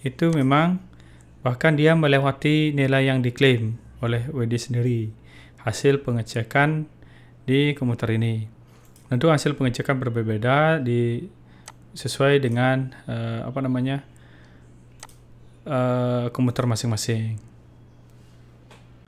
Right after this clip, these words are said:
Oke, teman-teman, jadi demikian, ya, hasil pengujian S S D N V M E dari Adata X P G X X delapan ribu dua ratus Pro.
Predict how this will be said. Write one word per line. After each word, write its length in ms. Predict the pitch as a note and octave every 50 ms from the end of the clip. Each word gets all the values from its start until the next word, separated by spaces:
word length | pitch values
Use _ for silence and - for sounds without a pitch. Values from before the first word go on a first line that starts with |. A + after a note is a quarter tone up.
| - - - - - - - - - - - - - _ -
Oke, 320 | C#3+ - - F3+ F#3+ G3
teman-teman, 560 | F#3+ F#3+ F3+ F3+ E3 D#3+ E3+ F#3+ G#3 A3 A3 G#3+ -
jadi 400 | - C3+ C#3 D#3 E3 E3+ E3 D3
demikian, 320 | C#3 C#3 B2+ - E3 D#3+
ya, 400 | D3+ C#3+ C#3+ D#3+ F3+ F#3 - - - E3+
hasil 480 | C#3+ C3 - - D3+ D3 D3 C#3+ C#3+
pengujian 800 | C#3+ - C#3 C#3 C3+ B2 C3 D3 D3 D3 D3+ D#3 D#3+ E3 F3+ F#3 - - - - - - - - - - - - _ _ _ -
S 320 | D#3 D3 D3 D3 C#3+ -
S 160 | - C#3+ - -
D 200 | D3 D3+ E3 D#3+
N 80 | D3 C#3
V 80 | C#3 - D3
M 120 | C#3 C#3 C#3+
E 320 | C#3+ C3+ D3 F3 G3+ G3
dari 400 | D3+ C3 B2+ C3 B2+ C#3 C#3+ D#3
Adata 640 | D3+ C#3 C3 C3 B2+ - - C#3 C#3+ C#3 C#3 C#3+ D3+ D3+
X 200 | C#3 - - -
P 80 | - C3
G 240 | B2 C#3 D3 D#3
X 240 | D#3 D3+ B2 - - - -
X 320 | D#3+ D3+ E3 D#3+ - -
delapan 320 | - C3+ - C#3 C3 C#3 C3
ribu 160 | C3+ C#3 C3
dua 160 | C3 B2+ -
ratus 160 | - B2+ -
Pro. 560 | - - - B2+ C3 C#3+ D#3+ F#3 G3+ A3+ D4